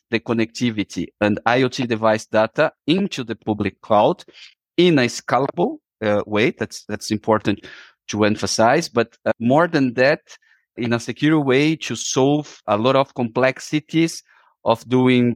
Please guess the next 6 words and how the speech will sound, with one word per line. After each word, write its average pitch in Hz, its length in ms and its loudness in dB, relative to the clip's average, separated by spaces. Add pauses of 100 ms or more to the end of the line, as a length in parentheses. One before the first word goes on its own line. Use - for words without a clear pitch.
(100)
protocol 127 420 -2
conversions 123 960 -2
or 110 480 0 (160)
delivering 120 680 0
that 110 180 0 (140)
data 120 600 0